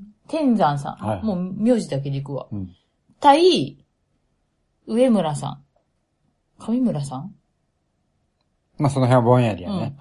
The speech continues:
Speaker 1: 中西さん。永田さん。
Speaker 2: はいはいはい。
Speaker 1: だったんですよ。
Speaker 2: うん。
Speaker 1: で、最初の入場が、
Speaker 2: うん。
Speaker 1: 中西さんやったんよ。
Speaker 2: はいはいはい。
Speaker 1: 私、
Speaker 2: 野獣や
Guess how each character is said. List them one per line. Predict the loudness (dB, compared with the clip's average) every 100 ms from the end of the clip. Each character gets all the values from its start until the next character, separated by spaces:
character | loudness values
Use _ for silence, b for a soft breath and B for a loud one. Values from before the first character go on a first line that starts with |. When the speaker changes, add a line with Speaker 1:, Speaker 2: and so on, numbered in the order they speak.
| -2
Speaker 1:
中 | 2 4
西 | 2 -2
さ | -6 -8
ん。 | -8 -14 _ _
永 | -6 -4 -2 -2
田 | -2
さ | -2 -2
ん。 |
Speaker 2:
は | 2 4
い | 4
は |
い |
は | -2 -10 -12 -16 -18 0
い。 |
Speaker 1:
だ | 4
っ | 4 2
た | -4
ん |
で | -6
す | -10
よ。 | -6
Speaker 2:
う |
ん。 | -6 -8 -14 -10
Speaker 1:
で、 | -8
最 | -6 2 6 6
初 | 6 0
の | 2
入 | 0 0 0
場 | 2 2
が、 | 6 6 4
Speaker 2:
う |
ん。 | -2 -8 -12 _ _ _ _ _ _ 2
Speaker 1:
中 | 6 6 6 6
西 | 6 2
さ | 2
ん | 2
や |
っ | 2
た | -6
ん |
よ。 | -8 -4 8
Speaker 2:
は | 10
い | 10
は | 8
い | 6
は | 0
い。 | -8 2
Speaker 1:
私、 | 6 10 10 8
Speaker 2:
野 |
獣 |
や | 8